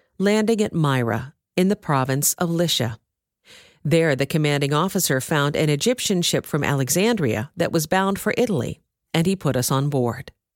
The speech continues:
We had several days of slow sailing, and after great difficulty, we finally neared Cnidus. But the wind was against us,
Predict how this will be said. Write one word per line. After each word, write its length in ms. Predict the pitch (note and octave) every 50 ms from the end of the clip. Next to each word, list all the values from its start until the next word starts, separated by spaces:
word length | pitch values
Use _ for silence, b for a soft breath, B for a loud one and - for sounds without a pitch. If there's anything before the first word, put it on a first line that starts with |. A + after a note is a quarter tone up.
| _ _ _ _ _ _ _ _ _ _ _ _ _ _ -
We 100 | A3+ G#3+
had 220 | F#3+ A3 A3 G3
several 400 | - - - D4+ D#4+ - B3 G3
days 380 | D#3+ D#3+ E3+ E3 C3+ B2+ A#2+ -
of 100 | B2+ A#2+
slow 340 | - - - F#3 G3 G3 F3+
sailing, 560 | - - - E3+ D#3+ C#3+ A#2+ A2+ G2+ A2 C#3 b b b b b b b b b
and 160 | - E3 D#3+
after 240 | D#3+ D#3 D3+ - D3
great 340 | C#3 C3 D#3+ E3 F3 F3 _
difficulty, 600 | F3+ F3+ E3+ - D#3+ - C3 B2 A2+ C3+ A#2+ A#2
we 160 | B2 C#3+ D#3 E3
finally 560 | - - G3+ F#3+ G#3 G#3+ A#3+ C4 C#4+ C4+ B3+
neared 480 | A#3 F#3+ E3 C#3+ C#3 C#3 C#3+ D3+ D3
Cnidus. 600 | D3 C#3+ B2+ B2 A#2+ A2+ A2 - - - - - - _ _ _ _ _ _ _ _ _ _ _ _ -
But 120 | F#3+ F#3+
the 100 | - G3+
wind 340 | G3 F#3 A3+ B3+ C4 C4 B3+
was 180 | A3+ G3+ F3+
against 400 | F#3+ F3 F3 F3 F3+ F#3 - -
us, 240 | - A2 A2 - -